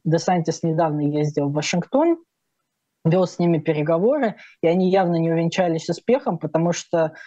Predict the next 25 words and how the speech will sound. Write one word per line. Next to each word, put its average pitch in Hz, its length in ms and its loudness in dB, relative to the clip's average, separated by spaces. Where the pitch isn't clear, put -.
а, 160 180 2
большинство 165 640 -2
из 156 180 0
них, 190 340 -2
э, 156 180 -2
в 160 100 -2
итоге 160 340 0
поддержали 160 520 0
Трампа. 196 600 0
Один 160 260 0
конгрессмен 165 580 0
вовсе 190 320 -2
вышел 165 380 -2
со 147 180 -6
встречи 254 420 -4
и 175 40 -2
сказал: 165 380 -2
«Встреча 190 440 -4
прошла 165 400 -2
очень 156 240 -4
хорошо, 175 500 0
я 185 140 2
поддерживаю 165 600 -2
Трампа». 139 440 -6
Вот. 170 400 2